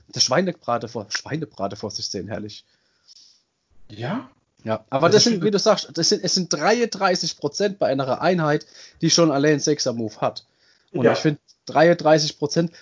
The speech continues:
Speaker 1: man muss sich manchmal die, die Prozente oder die Verhältnismäßigkeit immer ein bisschen als, denke ich, vor die Augen führen. Das ist wie ganz am Anfang, wo du gesagt hast, äh,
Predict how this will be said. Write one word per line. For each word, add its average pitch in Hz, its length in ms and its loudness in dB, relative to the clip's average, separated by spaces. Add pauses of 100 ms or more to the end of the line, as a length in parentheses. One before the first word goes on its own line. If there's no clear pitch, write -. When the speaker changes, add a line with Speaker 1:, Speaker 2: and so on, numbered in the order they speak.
(100)
Speaker 1:
man 147 100 2
muss 226 140 6
sich 214 120 0
manchmal 196 360 2
die, 160 260 2 (800)
die 160 80 0
Prozente 214 760 2
oder 160 220 -2
die 139 260 -4
Verhältnismäßigkeit 156 1200 -2
immer 139 160 -2
ein 131 60 -8
bisschen 151 240 -4
als, - 420 -2
denke 131 240 -2
ich, - 100 -10
vor 135 100 -4
die 123 140 -6
Augen 175 240 0
führen. 139 380 -2
Das 143 100 2
ist 147 160 -4
wie 165 80 2
ganz 156 220 2
am 131 100 -2
Anfang, 156 400 0 (300)
wo - 80 -2
du 139 80 2
gesagt 139 280 -2
hast, - 280 -2
äh, 127 140 4